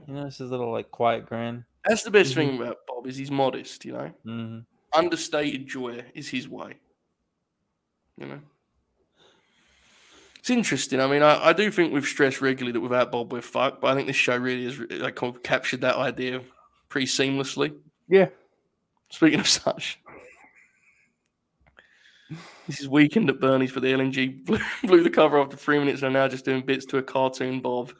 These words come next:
Speaker 2: By the way, we're not even twenty minutes in, so.
Speaker 3: Yeah, we literally
Speaker 2: Actually,
Speaker 3: haven't.
Speaker 2: Nate has got something there. The Pringles guy.
Speaker 1: Yes.
Speaker 3: Yeah.
Speaker 1: There you go.
Speaker 2: Right. Someone
Speaker 3: Well, someone's
Speaker 2: Photoshop
Speaker 3: gotta
Speaker 2: Bob.
Speaker 3: do that, yeah.
Speaker 2: <laughs> Exactly. But first,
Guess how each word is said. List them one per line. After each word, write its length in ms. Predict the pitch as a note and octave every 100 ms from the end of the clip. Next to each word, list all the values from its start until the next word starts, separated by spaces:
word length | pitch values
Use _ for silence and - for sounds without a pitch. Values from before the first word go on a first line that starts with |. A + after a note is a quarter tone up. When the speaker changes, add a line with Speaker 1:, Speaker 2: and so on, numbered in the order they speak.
| - - -
Speaker 2:
By 100 | G#3
the 60 |
way, 80 | F3+
we're 80 | E3
not 100 | E3+
even 140 | D3
twenty 240 | C3 C#3 C3
minutes 240 | A#2+ B2+
in, 200 | C#3 B2
so. 220 | B2+ B2+ B2+ _ _ _ - _ -
Speaker 3:
Yeah, 220 | D#3 C3+ - _
we 80 | D#3
literally 260 | D#3 D#3 D3
Speaker 2:
Actually, 140 | C#3
Speaker 3:
haven't. 300 | B2+ B2 - - - _ _ _ _
Speaker 2:
Nate 320 | D#3+ G3+ G#3+
has 140 | D#3+ C#3+
got 200 | F3 -
something 280 | C3 C3+ B2+
there. 300 | B2+ D3 _ _
The 60 | C3+
Pringles 520 | - F#3 F#3 C#3+ C3
guy. 280 | C3 A#2 - - _ _ _
Speaker 1:
Yes. 680 | B2+ D#3 F#3 F3 - - -
Speaker 3:
Yeah. 380 | E3+ G#3+ A#3+ D3
Speaker 1:
There 100 | D3
you 100 | C#3
go. 240 | B2+ C3+ - _ _ _ _ _ -
Speaker 2:
Right. 300 | D3 C3 - - _ _ _ _ _ -
Someone 320 | - F#3 C#3+
Speaker 3:
Well, 220 | D#3 C3+
someone's 480 | - D3 D3 F3 E3
Speaker 2:
Photoshop 80 | C#3+
Speaker 3:
gotta 140 | E3+
Speaker 2:
Bob. 100 | E3+
Speaker 3:
do 120 | F3 D#3
that, 220 | D3+ C3+
yeah. 240 | D#3 E3 -
Speaker 2:
<laughs> 40 |
Exactly. 460 | - - - C#3 C3 - - -
But 140 | D3+ D3
first, 800 | - G3 D3+ C3+ D3 - -